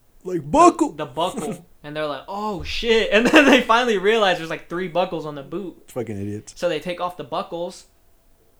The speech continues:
Speaker 2: take off my shit,
Speaker 1: Oh,
Speaker 2: and then
Speaker 1: fuck.
Speaker 2: they see that it's, like, completely broken.
Speaker 1: God damn it.
Speaker 2: And then they, like, try and pull it out,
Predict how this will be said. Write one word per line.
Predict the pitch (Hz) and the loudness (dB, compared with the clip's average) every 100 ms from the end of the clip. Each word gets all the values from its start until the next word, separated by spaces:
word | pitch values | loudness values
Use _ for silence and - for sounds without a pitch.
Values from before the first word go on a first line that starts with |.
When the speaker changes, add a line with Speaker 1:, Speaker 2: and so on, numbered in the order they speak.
| _ _ _ _ - | _ _ _ _ -14
Speaker 2:
take | 147 | -6
off | 156 147 | -4 -6
my | 120 | -8
shit, | 113 - 175 165 - _ - | -14 -10 -6 -6 -8 _ -20
Speaker 1:
Oh, | - - - | -20 -20 -14
Speaker 2:
and | 151 147 | -10 -10
then | 147 | -10
Speaker 1:
fuck. | |
Speaker 2:
they | 127 | -12
see | - 170 190 151 | -12 -10 -8 -8
that | 135 | -10
it's, | 143 151 | -14 -16
like, | 143 - _ | -18 -20 _
completely | - 127 143 147 135 | -20 -16 -12 -12 -12
broken. | - 170 - 147 - _ - | -12 -10 -12 -16 -20 _ -14
Speaker 1:
God | 117 110 101 | -10 -10 -8
damn | 101 101 | -10 -10
it. | 156 | -8
Speaker 2:
And | 170 | -6
then | |
they, | 180 | -6
like, | 143 123 - _ | -6 -10 -18 _
try | - 165 160 | -10 -8 -8
and | 127 - | -10 -14
pull | - 160 | -10 -8
it | 135 | -4
out, | 156 160 - | -2 -2 -4